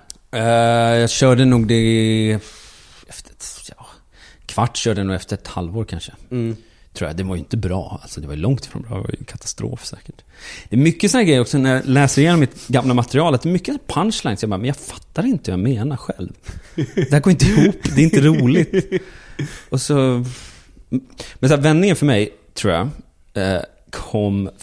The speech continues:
Speaker 1: för, sen fick jag börja köra på Norra Brunn.
Speaker 2: Mm.
Speaker 1: Och där, det var nog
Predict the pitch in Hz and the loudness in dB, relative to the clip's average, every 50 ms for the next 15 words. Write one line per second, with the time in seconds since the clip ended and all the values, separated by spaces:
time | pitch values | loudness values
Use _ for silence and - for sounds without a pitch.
0 | - - _ _ - - 120 120 120 - 127 - - 147 - 170 160 143 143 123 | -20 -20 _ _ -8 -2 -2 -2 -2 -2 -4 -2 -2 -2 0 -2 0 0 0 0
1 | - - 104 - 110 104 101 104 107 123 143 127 87 67 - 120 131 - - _ | 0 -2 -4 -4 -4 -2 -2 -2 0 0 0 0 0 -2 -8 -12 -12 -14 -16 _
2 | _ _ 123 113 113 127 123 - - _ _ - 113 120 120 143 147 143 147 147 | _ _ -4 -4 -4 -4 -6 -10 -18 _ _ -8 -8 -4 0 2 2 2 2 0
3 | 143 135 139 143 147 147 160 156 139 123 120 117 | 0 -2 0 0 0 2 2 2 2 2 0 -2